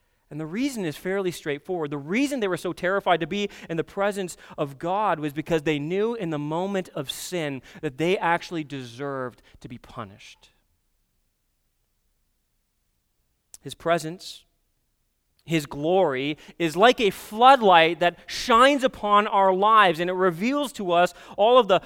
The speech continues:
spots and blemishes, all of the shame and stains of sin.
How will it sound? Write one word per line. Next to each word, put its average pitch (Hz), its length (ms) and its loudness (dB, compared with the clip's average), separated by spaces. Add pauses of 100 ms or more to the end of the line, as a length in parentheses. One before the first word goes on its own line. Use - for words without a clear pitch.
(120)
spots 226 760 2
and 180 260 -4
blemishes, 190 640 0
all 208 240 0
of 196 80 0
the 185 80 -2
shame 226 840 -4 (160)
and 170 200 -2
stains 220 720 -4
of 160 200 -4
sin. 151 1000 -6